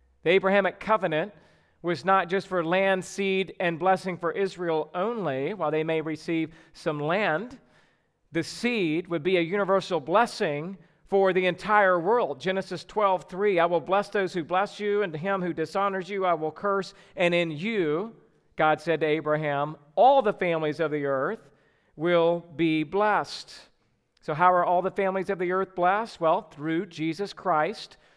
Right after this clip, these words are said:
who was a Jew and who offered salvation to all people. You and I, as Gentiles, most of us in this room, can be part of Abraham's spiritual offspring, by which the Bible says, "In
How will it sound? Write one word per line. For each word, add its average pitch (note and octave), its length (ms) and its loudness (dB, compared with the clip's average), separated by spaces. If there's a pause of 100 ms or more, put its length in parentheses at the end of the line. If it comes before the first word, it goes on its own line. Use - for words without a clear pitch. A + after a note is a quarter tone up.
(100)
who D#3+ 120 -2
was E3 240 2
a A3 60 -2
Jew E3 480 -4 (580)
and E3 140 0
who F3 220 0
offered F#3 360 4
salvation F#3+ 680 2
to E3 80 -2
all E3 260 2
people. F3+ 680 -2 (240)
You D#3 200 -4
and G#3 80 -2
I, E3+ 260 4
as E3 260 0
Gentiles, E3+ 800 -2
most D3+ 240 -6
of D3 100 -4
us C#3+ 320 -4
in D3+ 100 -8
this C#3+ 200 -8
room, C#3+ 340 -8 (460)
can E3+ 180 0
be F3 140 0
part F#3 300 2
of F3 180 2
Abraham's F#3 580 2
spiritual G#3+ 720 -2
offspring, F3 720 0
by F3 200 0
which E3 260 -2
the E3+ 80 -6
Bible E3 300 0
says, E3 400 0
"In D#3 180 -6